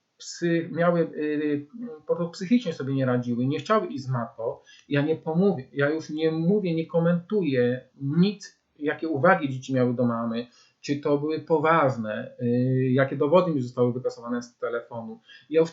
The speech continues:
o tym nie mówię, tylko po prostu wyobraźcie sobie, jeżeli dzieci nie chcą być z mamą, nie chcą z nią mieszkać,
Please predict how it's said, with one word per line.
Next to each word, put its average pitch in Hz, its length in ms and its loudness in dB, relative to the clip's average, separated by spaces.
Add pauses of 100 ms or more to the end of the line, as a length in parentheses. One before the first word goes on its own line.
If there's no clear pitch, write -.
o 165 100 0
tym 175 180 2
nie 175 80 4
mówię, 123 200 -2
tylko 247 180 -8
po 302 120 -6
prostu 131 540 2
wyobraźcie 208 400 0
sobie, 180 200 -6
jeżeli 156 280 -4
dzieci 160 300 -4
nie 196 120 -4
chcą 160 180 -4
być 127 200 -8
z 120 60 -8
mamą, 135 340 0
nie 190 100 -2
chcą - 160 -16
z 135 60 -16
nią 135 200 -4
mieszkać, 117 680 -4